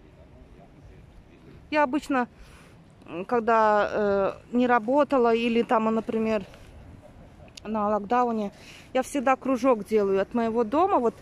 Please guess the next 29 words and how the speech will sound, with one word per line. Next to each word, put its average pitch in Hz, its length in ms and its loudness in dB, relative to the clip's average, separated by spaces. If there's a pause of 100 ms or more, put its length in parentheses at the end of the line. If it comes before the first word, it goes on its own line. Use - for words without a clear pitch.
(460)
мой 294 160 4
дом 370 280 4
там, 180 340 2 (720)
туда 226 260 0
налево 233 400 2
заворачиваешь, 247 880 2
и 240 40 -2
там 247 200 -2
моя 226 200 -4
квартира. 208 520 -6 (1000)
А 226 360 2
здесь, 330 260 -4 (120)
вот 302 180 -6
я 359 120 4
рядом 247 300 2
живу 202 320 -4
прям. 180 340 -6
А 247 80 -2
если 311 300 -2
я 311 140 4
в - 80 -6
ту 466 360 4
сторону 262 460 0
пойду, 208 400 0
то 262 140 -6
я 311 160 2
уже 269 260 -2
выйду 269 300 -2
на 240 440 2